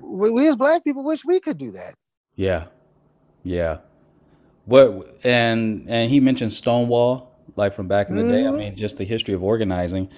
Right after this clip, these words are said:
Speaker 2: Uh, why do you think that is, Jeffrey Keller? Uh, wh-, wh-, what is it with the perception that they have exceeded the, the aspirational, you know, justice, uh, social justice achievements, uh,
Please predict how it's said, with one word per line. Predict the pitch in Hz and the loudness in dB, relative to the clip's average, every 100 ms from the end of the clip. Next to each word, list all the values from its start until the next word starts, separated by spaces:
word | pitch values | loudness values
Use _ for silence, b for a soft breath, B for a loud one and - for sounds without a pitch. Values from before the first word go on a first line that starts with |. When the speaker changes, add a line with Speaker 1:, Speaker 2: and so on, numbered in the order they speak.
| B B _ | B B _
Speaker 2:
Uh, | 120 117 117 113 92 - - | 4 6 6 4 -4 -18 -20
why | 82 104 247 | -4 2 4
do | |
you | 320 | 4
think | 220 113 | 2 0
that | 95 87 | 0 0
is, | 87 | -2
Jeffrey | 82 92 95 | -4 -6 -4
Keller? | 113 117 147 147 120 | -4 -2 -2 -4 -6
Uh, | 117 | -4
wh-, | 113 107 101 107 | -4 -6 -8 -10
wh-, | 95 131 147 | -6 -4 -2
what | 143 165 | 0 0
is | 156 | 0
it | 131 | -2
with | 135 | -2
the | 120 | -4
perception | - - 120 117 107 | -6 -4 -4 -2 -4
that | 101 95 | -2 -2
they | 107 107 | -2 0
have | 110 98 95 95 - b b b b b - | 0 2 0 -2 -10 b b b b b -6
exceeded | - - 117 104 98 - | -6 -4 -2 0 -2 -2
the, | 95 90 | -4 -4
the | 87 | -2
aspirational, | 92 98 - 95 98 98 101 95 90 90 87 - _ _ _ - | 0 0 -2 -2 -2 -2 -4 -4 -4 -4 -10 -16 _ _ _ -10
you | 101 | -6
know, | 87 85 85 - | -6 -6 -8 -4
justice, | 113 110 - 98 - - - - - _ | 0 0 0 -10 -10 -14 -16 -18 -20 _
uh, | - | -10
social | 92 117 110 95 | -6 -4 -4 -4
justice | 101 - 90 | -4 -6 -10
achievements, | - 110 101 92 87 - - b b b b b _ - | -10 -8 -6 -6 -6 -10 -14 b b b b b _ -2
uh, | 92 87 87 87 | 0 2 2 0